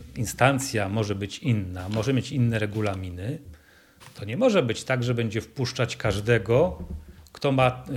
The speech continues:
e, tutki na, nie wiem, lewackie, a oni nie tolerują lewactwa. Także no, to, to tak nie działa. Dlatego też nie można sobie pobrać i przenieść, przepraszam, przenieść przede wszystkim, e, swoich tutków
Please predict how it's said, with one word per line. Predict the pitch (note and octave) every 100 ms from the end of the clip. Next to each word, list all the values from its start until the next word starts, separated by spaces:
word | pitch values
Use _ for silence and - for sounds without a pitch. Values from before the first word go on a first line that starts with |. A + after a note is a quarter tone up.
| A2
e, | G#2+
tutki | - D3 - - B2+ A#2+
na, | A#2 A2 G#2+
nie | G#2+ G2+
wiem, | A2 F2+ F2+ G2 F#2 - - - -
lewackie, | C3 B2 D#3 D#3+ - D#3+ D#3+ E3+
a | C3+
oni | C3 C#3
nie | C3+
tolerują | B2+ B2 A#2 A#2 A2+
lewactwa. | G#2+ G2 E2 - - - - _ _ _ _ _ _ - - - _ -
Także | - A2+ C#3+ E3
no, | E3+
to, | - F3+
to | F3+ - E3+
tak | D#3+ -
nie | G3+
działa. | G3+ A#3 B2+ F#2 D#2 - - - _ _ _
Dlatego | C3 B2 F3+ G3+
też | - C3+ D#3+ - - -
nie | C3+
można | C3 A2+ D3
sobie | C3 C3+ C#3+
pobrać | - G#2+ A2 A#2+ B2+ -
i | -
przenieść, | - - F#3 G#2+ F#2 -
przepraszam, | - F#2+ F2+ D3 D3+
przenieść | - G#2 G#2+
przede | - G2
wszystkim, | - - D3+ C#3+ - - - - _
e, | A#2+ A2+ A2
swoich | - C3+ B2+ B2
tutków | C3 B2 - E3 E3+ -